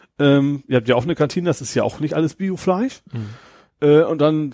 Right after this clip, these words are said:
Speaker 1: dann kam ihm nicht so er selber, sondern tatsächlich so, äh, stimmt, guter Einwand, wir werden jetzt mal gucken, wie wir das zukünftig
Speaker 2: Hm.
Speaker 1: besser machen können. Ja. Fand ich
Speaker 2: Ja,
Speaker 1: gut.
Speaker 2: das ist, ist natürlich gerne so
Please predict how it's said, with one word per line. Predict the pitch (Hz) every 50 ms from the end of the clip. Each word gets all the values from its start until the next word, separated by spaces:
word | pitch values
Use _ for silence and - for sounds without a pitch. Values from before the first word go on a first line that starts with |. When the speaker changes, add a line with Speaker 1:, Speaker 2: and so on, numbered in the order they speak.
| - -
Speaker 1:
dann | 147 143 151 143
kam | - - 151 160 160
ihm | 151
nicht | 147 143 -
so | 147 143
er | - 131 135 143 135
selber, | 117 120 120 143 165 196 214 202
sondern | 160 156 156 156 131
tatsächlich | 127 131 131 147 156 160 165 143 -
so, | - 143 147 156 151 147
äh, | - 135 - - - -
stimmt, | - - - - - - 208 - - - - - - - - - - - _ -
guter | 156 131 139 143
Einwand, | 139 151 165 170 175 175 156 -
wir | 147 139 131 131 -
werden | 160 156 147 151 151
jetzt | 151 139 -
mal | 151 143 139 143 147 139 139 - -
gucken, | - - 156 - 165 143 135
wie | 139 135
wir | 143 131
das | 139 127 - - -
zukünftig | - - 147 117 139 131 208 135 135 127
Speaker 2:
Hm. | -
Speaker 1:
besser | 131 117 113
machen | - - - - 101
können. | - - - 95 98 - - _ _ _ _ _ _ _ _ _ _ _ _ _ _
Ja. | - 135 - - _ _ _ _ _ _ _ _ _ _ -
Fand | - 139 123
ich |
Speaker 2:
Ja, | 123 139
Speaker 1:
gut. | 131 113
Speaker 2:
das | 110 -
ist, | 147 143 - 143
ist | 127 - - 139 -
natürlich | 139 127 - - 123 120 113 - -
gerne | 127 123 120 120 117 107
so | 107 117 113 110 110 110 110